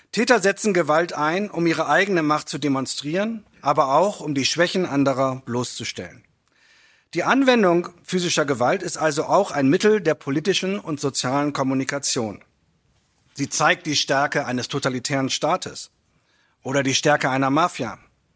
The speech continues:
die Macht einer bewaffneten Gruppe oder die Kraft einer Armee. In ihren Fallstudien bestätigten von Trotha und seine Schülerinnen und Schüler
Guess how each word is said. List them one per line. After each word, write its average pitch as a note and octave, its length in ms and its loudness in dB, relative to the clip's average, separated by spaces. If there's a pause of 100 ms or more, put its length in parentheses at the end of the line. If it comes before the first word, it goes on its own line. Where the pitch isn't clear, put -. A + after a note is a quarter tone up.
(260)
die B2 80 -6
Macht D#3 300 2
einer C#3+ 180 2
bewaffneten C3+ 540 0
Gruppe C3 400 -4 (920)
oder C#3 220 0
die B2+ 100 -2
Kraft - 320 -2
einer G#2+ 180 -4
Armee. A2 360 -4 (1300)
In D#3 140 -2
ihren D#3 220 2
Fallstudien F3 640 2
bestätigten G#3 640 -2
von C#3+ 180 -2
Trotha F#3+ 360 -2
und D3 120 -4
seine C3+ 220 0
Schülerinnen D#3+ 460 0
und C3 120 -2
Schüler F#3 400 -2